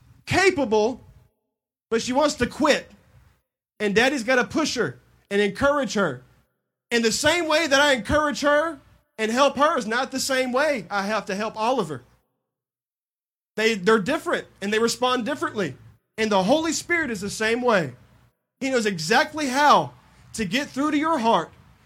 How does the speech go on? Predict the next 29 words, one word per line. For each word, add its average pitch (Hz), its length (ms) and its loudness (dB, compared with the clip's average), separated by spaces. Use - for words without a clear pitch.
and 208 100 -4
he's 269 220 2
intent 226 460 -4
on 269 300 0
doing 285 360 0
that 147 260 -4
and 214 180 -2
patiently 330 560 -4
enduring 240 640 -2
and 202 220 -2
allowing 269 420 2
you 277 100 2
to 262 80 -2
come 233 480 0
to 240 100 -2
an 233 60 4
understanding 302 680 0
of 277 100 -2
the 262 80 -4
truth 226 600 -4
and 214 160 0
ultimately 240 600 4
conformity 226 840 2
to 214 60 -10
the 202 120 0
person 233 600 2
of 208 160 2
Jesus 214 380 0
Christ. 202 560 2